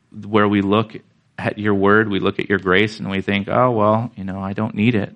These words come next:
You know, somebody else needs it." Lord, but that we would be humble and that we would, uh, Lord, that we would be thankful for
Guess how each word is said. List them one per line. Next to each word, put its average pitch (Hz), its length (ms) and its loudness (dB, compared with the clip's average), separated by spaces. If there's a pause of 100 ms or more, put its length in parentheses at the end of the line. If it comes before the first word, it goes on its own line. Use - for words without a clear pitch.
(140)
You 113 80 -20
know, 90 240 -12
somebody 107 420 0
else 123 260 0
needs 90 220 -10
it." - 160 -12
Lord, 131 260 -2
but - 180 -6
that 98 100 -6
we 107 180 0
would 98 240 -2
be 98 320 0 (580)
humble 101 460 0
and 95 140 0
that 98 120 -4
we 98 160 0
would, 98 320 -2 (640)
uh, - 380 -10 (200)
Lord, 110 220 -2
that 92 120 -2
we 98 120 2
would 95 380 0 (200)
be 101 180 2
thankful 98 720 -4 (180)
for 98 640 -2